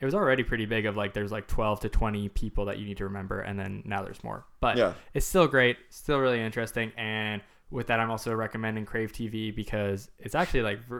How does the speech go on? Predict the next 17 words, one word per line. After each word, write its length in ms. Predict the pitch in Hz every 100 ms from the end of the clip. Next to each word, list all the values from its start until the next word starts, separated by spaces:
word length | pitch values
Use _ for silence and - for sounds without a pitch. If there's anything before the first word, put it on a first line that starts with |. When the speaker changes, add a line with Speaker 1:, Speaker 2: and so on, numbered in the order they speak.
| 123
Speaker 1:
really 260 | 120 117
addictive. 500 | 104 110 127 117 113
The 160 | 117 110
app 280 | 120 131 135
has 200 | 120 117
some 260 | 113 107 -
issues 400 | 120 113 120 110
that 120 | 110
I 80 | 104
don't 320 | 101 104 104
love, 440 | 110 101 98 117 - - - _ -
like, 300 | 113 104 98
uh, 180 | 110 101
streaming 400 | - 113 110 113
on 140 | 107
Google 280 | 104 110 110
Chrome. 460 | - 107 107 113